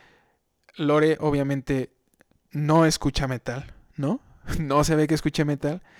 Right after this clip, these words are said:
Yo sí. Entonces, obviamente no le iba a decir, "Oye, Lore, pues vamos a escuchar Metallica", ¿no? Entonces, dije, "Vamos a escu-, escoger algo también en el estilo, este, glam metal, como lo que es, este,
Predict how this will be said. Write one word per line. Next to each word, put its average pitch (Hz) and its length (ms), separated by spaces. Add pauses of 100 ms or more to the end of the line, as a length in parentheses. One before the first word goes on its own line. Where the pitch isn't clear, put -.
(500)
Yo 175 220
sí. 185 240 (160)
Entonces, 180 300
obviamente 180 400
no 170 80
le 170 80
iba 165 60
a - 0
decir, 160 180
"Oye, 185 180
Lore, 190 220
pues 180 100
vamos 240 200
a 233 300
escuchar 226 360
Metallica", 233 680
¿no? 185 320
Entonces, 147 560 (440)
dije, 151 200
"Vamos 185 180
a 165 40
escu-, 135 260
escoger 143 420
algo 156 260
también 135 300
en 139 180
el 120 120
estilo, 135 520
este, 117 420
glam 131 340
metal, 165 520
como 123 420
lo 123 180
que 131 160
es, 131 80
este, 120 520